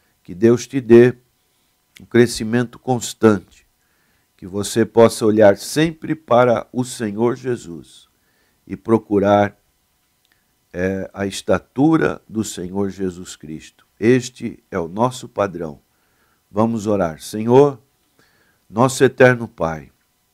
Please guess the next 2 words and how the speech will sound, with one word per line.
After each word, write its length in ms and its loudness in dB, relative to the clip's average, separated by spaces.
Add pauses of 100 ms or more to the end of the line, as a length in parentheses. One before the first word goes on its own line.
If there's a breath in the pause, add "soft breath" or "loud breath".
(800)
Agradecemos 1080 0 (120)
pelas 680 -4